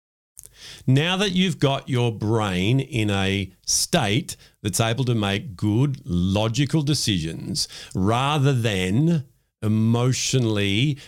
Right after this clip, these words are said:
making decisions based on untrue or limiting beliefs, on false information that your inner dialogue has been giving you, you're now able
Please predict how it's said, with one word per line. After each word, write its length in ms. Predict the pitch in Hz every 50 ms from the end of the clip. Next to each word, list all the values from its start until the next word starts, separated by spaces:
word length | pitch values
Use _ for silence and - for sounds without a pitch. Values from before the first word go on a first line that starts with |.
| -
making 440 | - 101 107 113 120 - - 120 117
decisions 800 | 110 113 110 - - - 143 147 135 110 117 113 107 104 92 87
based 420 | - - 110 110 104 - - -
on 440 | 110 107 101 104 101 98 98 95 92 92 - - - - - - - _ _ _ _ -
untrue 1080 | 123 123 123 120 123 117 - - - - 120 117 113 113 110 110 110 110 107 113 117 -
or 300 | - - 95 92 92 90
limiting 640 | 90 98 110 117 127 120 123 120 - - 117 104 104
beliefs, 840 | 92 101 98 101 104 101 98 104 - - - - - - - - - _ _ _ _ _ -
on 140 | 90 90 90
false 440 | 90 - - 151 143 135 - -
information 760 | 135 123 110 - 123 110 107 113 117 120 - - 113 104 98 98
that 160 | 95 90 -
your 260 | - 110 104 107 -
inner 240 | 135 123 120 110 104
dialogue 640 | 101 113 110 113 113 117 123 107 113 104 110 110 87
has 160 | 110 110 92
been 280 | 90 101 104 101 104
giving 320 | 92 120 127 120 120 104 95
you, 380 | 87 - - - 127 165 - - _ _ _ _ _ _ _ _ _ _ _ _ - - -
you're 120 | 139 139
now 480 | 139 139 147 143 151 165 170 180 170 - -
able 480 | 120 117 113 113 98 95 87 87 87